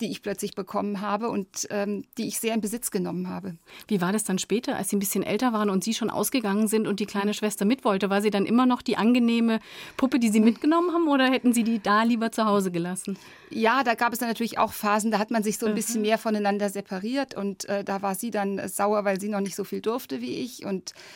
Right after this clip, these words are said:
Speaker 1: ich fand, aber mir steht das zu, weil ich ja älter bin. Aber, ähm,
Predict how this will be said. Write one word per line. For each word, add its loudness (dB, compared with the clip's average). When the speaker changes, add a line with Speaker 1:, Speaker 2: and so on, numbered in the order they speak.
Speaker 1:
ich -8
fand, -2
aber 0
mir 0
steht -4
das -4
zu, -4
weil 2
ich -8
ja 0
älter -2
bin. -2
Aber, 2
ähm, -2